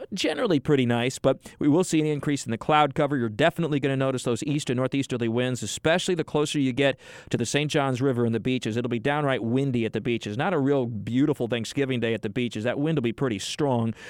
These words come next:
The more inland you go, the winds aren't quite as strong, and the temperatures will be several degrees higher.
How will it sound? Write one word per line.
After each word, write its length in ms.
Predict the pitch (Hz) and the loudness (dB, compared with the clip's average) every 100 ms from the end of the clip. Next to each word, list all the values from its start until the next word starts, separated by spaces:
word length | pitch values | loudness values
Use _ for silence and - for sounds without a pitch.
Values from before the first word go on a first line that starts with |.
| - | -4
The 80 | - | 2
more 220 | 131 135 - | 6 6 4
inland 360 | 175 196 170 135 | 2 4 4 4
you 80 | |
go, 240 | 120 120 110 | 4 2 2
the 100 | 123 | 2
winds 220 | 127 127 | 0 0
aren't 140 | 127 | -2
quite 260 | - 139 135 | 0 2 2
as 80 | 120 | 0
strong, 300 | 131 117 113 | -2 -2 -2
and 60 | |
the 40 | 104 | -2
temperatures 420 | 135 127 123 123 | -2 -2 -4 -4
will 80 | 110 | -2
be 100 | 107 | -4
several 260 | - 131 120 | -2 0 0
degrees 380 | 113 107 107 98 | -2 -2 -2 -4
higher. 420 | - 156 147 147 | 0 4 4 2